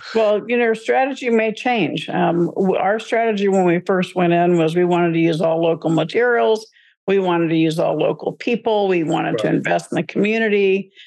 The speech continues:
Speaker 1: We wanted people to see, you know, that we were bringing in good commerce to the community.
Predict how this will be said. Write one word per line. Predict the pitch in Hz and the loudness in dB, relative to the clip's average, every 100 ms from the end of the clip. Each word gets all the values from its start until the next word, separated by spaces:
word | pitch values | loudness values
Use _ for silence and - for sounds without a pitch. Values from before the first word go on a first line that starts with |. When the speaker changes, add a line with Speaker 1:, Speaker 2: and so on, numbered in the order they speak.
| _ - | _ -4
Speaker 1:
We | 180 | 0
wanted | 180 170 160 | 2 0 -2
people | 190 190 160 | -4 -2 -2
to | |
see, | 160 - 180 165 160 - | -4 -2 0 2 0 0
you | 180 | 0
know, | 170 160 | 0 0
that | 160 | -2
we | 156 175 | 0 0
were | 170 160 | 2 0
bringing | 151 175 175 175 180 | 0 0 0 0 0
in | 175 175 180 185 180 - _ _ - 185 | 0 2 2 2 0 -4 _ _ -4 -2
good | 180 160 | -2 -4
commerce | - 175 175 175 180 - | -4 -2 0 -2 -4 -8
to | 190 | -8
the | 175 | -6
community. | - 175 170 170 170 185 | -2 -2 0 0 0 -2